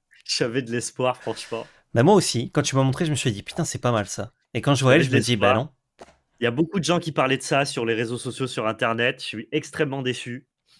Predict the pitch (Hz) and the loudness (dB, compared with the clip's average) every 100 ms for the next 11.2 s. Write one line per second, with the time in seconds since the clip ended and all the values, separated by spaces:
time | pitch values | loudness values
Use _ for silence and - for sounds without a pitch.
0 | _ _ - - _ - 101 113 - 185 | _ _ -12 -12 _ -8 2 2 2 -2
1 | 208 220 _ _ _ - 113 110 110 113 | 0 -2 _ _ _ 0 4 6 6 6
2 | 110 185 - 170 151 151 139 160 180 143 | 4 0 2 4 6 4 4 4 2 0
3 | 143 160 147 139 143 135 147 180 143 - | 0 2 2 2 0 2 2 2 0 -6
4 | - 110 110 110 107 110 135 104 113 147 | -6 -4 -2 0 2 2 2 -2 -2 -6
5 | - - - - 110 107 101 - 175 185 | -14 -20 -10 0 4 4 2 0 0 -2
6 | - 117 143 160 131 120 143 156 147 - | 0 2 2 0 -6 -4 0 0 0 -10
7 | - 117 107 - - 214 - 165 - - | -6 -2 -2 -2 -6 -2 0 0 -4 -14
8 | _ _ _ - 113 - 156 143 - - | _ _ _ -4 -4 -2 2 2 2 -2
9 | 135 131 135 131 117 101 - _ _ _ | -2 -4 -4 -2 -2 -4 -8 _ _ _
10 | _ - 120 135 156 185 170 180 - 143 | _ -4 0 2 4 4 2 0 -2 -2
11 | 170 151 | -2 -6